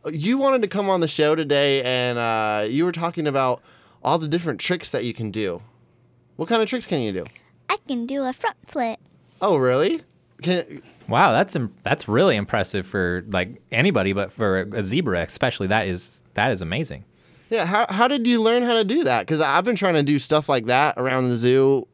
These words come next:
Speaker 1: for years, and Jimmy won't teach me. I mean, what happened? How did you learn it?
Speaker 2: My cousin taught me. My cousin taught me.
Speaker 1: Your cousin taught you. Okay, what's your cousin's name?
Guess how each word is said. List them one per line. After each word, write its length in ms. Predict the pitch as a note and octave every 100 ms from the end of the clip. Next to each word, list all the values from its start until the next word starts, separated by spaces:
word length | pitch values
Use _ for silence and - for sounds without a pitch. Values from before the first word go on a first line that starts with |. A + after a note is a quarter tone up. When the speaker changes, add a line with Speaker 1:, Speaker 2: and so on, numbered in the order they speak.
| _ -
Speaker 1:
for 160 | C3
years, 580 | C3 D3 A#2 F#2 - - _ - -
and 500 | B2+ B2+ B2 B2 B2
Jimmy 220 | B2+ A#3+ G3
won't 200 | B2 A2+
teach 200 | A#2+ A#2+
me. 200 | C3+ -
I 40 | C#3+
mean, 140 | D3+
what 200 | D3 F3+
happened? 380 | A#3 D#4 F#2 F#2
How 180 | C3 D#3
did 120 | F3+
you 100 | G3
learn 180 | A3 G3
it? 100 | - _ _ _ _ - _ -
Speaker 2:
My 80 | -
cousin 400 | - C4 A3+ A3 -
taught 380 | A#3 G#3+ G3+
me. 240 | A3 G#3+ A3
My 140 | A#3
cousin 420 | - D#4 D#4 A#3+ A#3
taught 380 | A3 G#3 - B3+
me. 140 | B3 - - _
Speaker 1:
Your 140 | B2
cousin 680 | A#2+ - C#3+ F#3 G#3 G3 D#3
taught 400 | C#3 B2+ A#2 A2
you. 340 | G#2 G2+ F#2 F2+
Okay, 340 | C#3 A3+ F3+ E3
what's 220 | G3 -
your 100 | C4
cousin's 380 | F4+ F#4 G#3+ C#3
name? 320 | A2+ F#2+